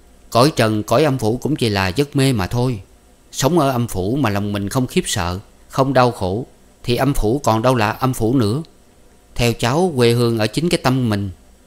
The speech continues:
Bà Nhân Giáp tuy không hiểu thủng những gì cậu Ba Chí Thành nói,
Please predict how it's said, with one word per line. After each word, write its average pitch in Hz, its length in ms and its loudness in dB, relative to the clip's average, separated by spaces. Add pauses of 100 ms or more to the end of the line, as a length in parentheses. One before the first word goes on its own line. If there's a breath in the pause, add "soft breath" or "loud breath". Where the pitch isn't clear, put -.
(1160)
Bà 98 160 -2
Nhân 95 240 -4
Giáp 110 300 -4
tuy 104 200 0
không 110 220 -2
hiểu 104 140 -2
thủng 104 260 -2
những 113 220 0
gì 87 260 0
cậu 92 140 -2
Ba 101 100 -2
Chí 135 180 -4
Thành 82 240 -6
nói, 95 220 -4